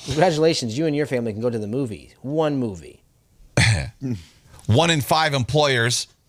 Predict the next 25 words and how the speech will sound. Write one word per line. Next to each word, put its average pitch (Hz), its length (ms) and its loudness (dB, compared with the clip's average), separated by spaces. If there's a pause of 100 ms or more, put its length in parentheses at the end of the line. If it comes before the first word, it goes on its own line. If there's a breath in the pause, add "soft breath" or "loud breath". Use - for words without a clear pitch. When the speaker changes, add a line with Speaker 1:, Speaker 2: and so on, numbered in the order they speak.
(120)
Speaker 2:
have 113 200 0
seen 135 220 0
a 113 80 2
Gen 117 420 2
Zer 113 480 2
bring 107 320 0
a 101 60 2
parent 147 640 -2 (140)
to 107 140 4
a 95 60 2
job 117 360 2
interview. 82 440 2
This 98 220 0
is 95 120 2
what 98 120 2
they're 85 100 2
doing 82 260 2
now. 73 200 2
Speaker 1:
Now, 135 400 4
I 170 240 4
don't 175 420 4
understand 131 680 -2
this 104 360 -2
at 104 160 -8
all. 76 320 -12